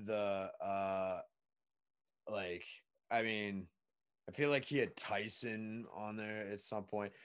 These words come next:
The one thing they did put out that I thought was hilarious, and, like, the,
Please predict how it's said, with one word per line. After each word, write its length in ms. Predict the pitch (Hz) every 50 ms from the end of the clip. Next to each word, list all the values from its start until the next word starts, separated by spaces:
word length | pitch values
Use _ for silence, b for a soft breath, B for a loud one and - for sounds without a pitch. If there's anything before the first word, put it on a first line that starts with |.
| B B B
The 80 | - 113
one 200 | 123 156 185 175
thing 200 | 190 190 190 180
they 160 | 175 160 151
did 240 | 131 123 127 131 127
put 180 | 127 151 151 147
out 160 | 147 143 139
that 140 | 131 120 110
I 20 |
thought 200 | - 127 123 123
was 140 | 123 117 104
hilarious, 720 | 123 113 107 110 110 113 117 120 120 120 120 117 - - B B B B B -
and, 140 | 160 190 214
like, 160 | 226 214 -
the, 180 | 214 185 175